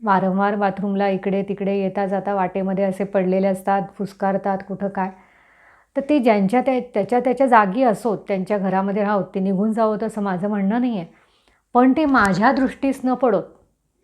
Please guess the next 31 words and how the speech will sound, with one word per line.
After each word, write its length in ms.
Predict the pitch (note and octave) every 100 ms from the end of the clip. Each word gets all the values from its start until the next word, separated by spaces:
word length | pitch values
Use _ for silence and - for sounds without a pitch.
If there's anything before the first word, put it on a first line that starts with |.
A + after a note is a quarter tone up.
| _ _ _ _ _ _ _ _ _ _ _ -
अशी 260 | G3 C4+
मी 120 | C4+
मैयाला 400 | C#4 A#3+ A#3 A#3+
म्हणे 160 | A#3+ A#3
त्या 140 | A3+
दिवशी 240 | G#3 G#3 A3+
प्रार्थना 480 | G#3+ F3+ F#3 F#3 G3
केली. 340 | B3+ A3+ F#3+ - - - - _ -
आणि 260 | G#3 A3+ - -
तो 160 | C4+ C#4+
दिवस 400 | C4+ A#3+ A#3 A#3
आहे 260 | G3+ G#3
आणि 220 | A3+ A#3+ C4+
आजचा 380 | A3 F#3+ G3+
दिवस 340 | F#3+ F#3 F#3 F#3
आहे, 200 | F3 F#3+
मला 260 | F#3+ G#3
एकही 680 | B3+ A3+ A3 A3 A#3 G3+ B3+
साप, 340 | C4+ A#3+ A3 A3
नाग 180 | A3+ A#3
दृष्टीस 440 | A3+ - A3+ A3
पडला 300 | A3 F#3+ G#3
नाही, 200 | G#3 F3+
जो 140 | A3
पहिले 360 | G#3+ A3 G#3 A3
तीन 240 | A3+ A3+
चार 160 | G#3 A3+
महिने 280 | A3 G#3 A#3
सतत 380 | A3+ G3 - B3+
पडत 420 | C4 A#3 A#3 A3
होते, 360 | G3 F3+ F#3